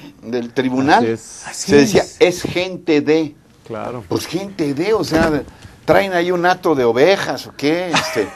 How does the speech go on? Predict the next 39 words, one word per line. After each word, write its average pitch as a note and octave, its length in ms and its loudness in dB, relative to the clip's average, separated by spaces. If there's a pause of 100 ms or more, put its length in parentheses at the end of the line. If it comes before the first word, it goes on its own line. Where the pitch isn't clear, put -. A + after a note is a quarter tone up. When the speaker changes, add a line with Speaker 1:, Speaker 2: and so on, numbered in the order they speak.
Speaker 2:
<laughs> - 160 -18
Speaker 1:
los G#2 180 -8
traen D3 280 -2
ma-, C3+ 120 -4
las A2 160 -4
traen D#3 220 -4
marcadas C#3+ 640 4
y B2 60 -8
los G#2+ 100 -10
traen C#3 240 -4
marcados, C#3+ 480 -2
pues G#2+ 160 -12
sí, B3+ 380 -6
con - 180 -2
el A2+ 140 -6
sello F3 340 -2
del, B2 300 -2 (420)
del A#2+ 160 -4
patrón, C#3 480 -2
como D3 200 -4
si G#2+ 120 -10
fueran C3+ 320 2
reses, D3+ 520 -2
¿no? D3 220 -8 (200)
Speaker 2:
Así C3 140 -14
es. - 40 -20
Speaker 1:
Entonces, C#3+ 560 -2
este, A#2 480 -6 (240)
pues A2+ 180 -4
sí, E3 180 -4
por E3 200 -4
desgracia, A#2 760 -2
así A#2 280 -6
es. F#3 220 -6 (340)
Tenemos C#3+ 400 0
que D#3+ 140 0
nuestros B2 400 -6
principales A#2 720 -4
órganos, A2+ 640 0